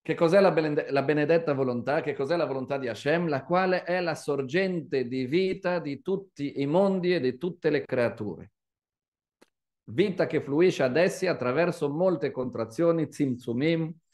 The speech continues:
e l'ascondimento dell'aspetto della volontà suprema, Razzon Elion, benedetta essi sia, e la discesa di livello in livello finché è possibile che inizino la loro esistenza.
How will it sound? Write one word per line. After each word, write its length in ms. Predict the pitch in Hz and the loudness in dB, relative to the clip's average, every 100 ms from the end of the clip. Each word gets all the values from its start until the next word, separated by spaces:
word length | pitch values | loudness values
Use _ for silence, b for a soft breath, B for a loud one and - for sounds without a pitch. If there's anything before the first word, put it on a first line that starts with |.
| _ _ _ _ _ _ - | _ _ _ _ _ _ 0
e 60 | |
l'ascondimento 1160 | 120 123 - - - 135 123 123 139 170 165 156 | 2 2 -2 -8 -4 -2 0 0 0 -2 -2 -2
dell'aspetto 680 | 131 113 110 - 156 - 139 | -2 -4 -6 -4 -4 -2 -4
della 180 | 131 117 | -2 -2
volontà 600 | 113 113 117 120 - - _ | -2 -4 -2 -2 -4 -14 _
suprema, 880 | - 101 101 120 151 170 175 - - _ | -18 -16 -6 0 2 4 0 -2 -8 _
Razzon 640 | 104 104 101 - 131 120 | -6 -4 -6 -2 0 2
Elion, 560 | 98 92 117 160 190 - | 0 2 2 2 0 -6
benedetta 600 | 101 104 104 139 135 110 | -6 -4 -2 -2 -2 -4
essi 200 | 101 98 | -4 -8
sia, 500 | - 160 175 156 - _ | -2 0 0 -2 -8 _
e 160 | 120 | -2
la 140 | 113 107 | 0 0
discesa 580 | 104 107 156 165 117 98 | -4 -2 2 2 2 -2
di 140 | 98 | -2
livello 440 | 98 104 135 123 101 | -2 0 0 0 -4
in 60 | |
livello 420 | 98 110 156 156 | -4 -2 -2 -4
finché 340 | 160 120 104 143 | -8 -8 -2 -2
è 80 | 104 | -2
possibile 540 | 110 - 151 147 139 | -10 -4 -2 0 -2
che 120 | - | -2
inizino 640 | 101 135 151 - 143 147 139 | -4 -4 -6 -8 -8 -6 -4
la 140 | 95 | -4
loro 460 | 107 127 123 123 - | 0 0 0 -4 -6
esistenza. 1000 | 120 120 113 104 101 - 80 85 78 | -4 -4 -8 -10 -12 -8 -8 -8 -14